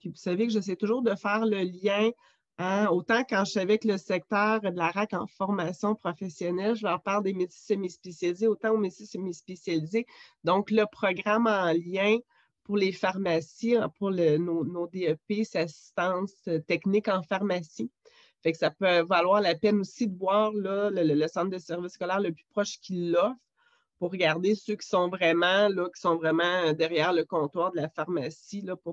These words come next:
pas, pas les, pas les cadeaux, pas les cadeaux de Noël puis les chocolats de Noël du Jean Coutu, mais qui sont vraiment, là, avec les médicaments et tout, pour faire, eux, la rac pour, euh,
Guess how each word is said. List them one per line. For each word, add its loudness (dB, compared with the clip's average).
pas, -10
pas -8
les, -2
pas 2
les 4
cadeaux, 2
pas 2
les 2
cadeaux 2
de 4
Noël 2
puis -4
les 0
chocolats 2
de 4
Noël 4
du -6
Jean 2
Coutu, -2
mais -2
qui -10
sont 2
vraiment, 2
là, 2
avec 0
les -2
médicaments 0
et 0
tout, -2
pour -20
faire, 0
eux, 2
la 0
rac -8
pour, -4
euh, -2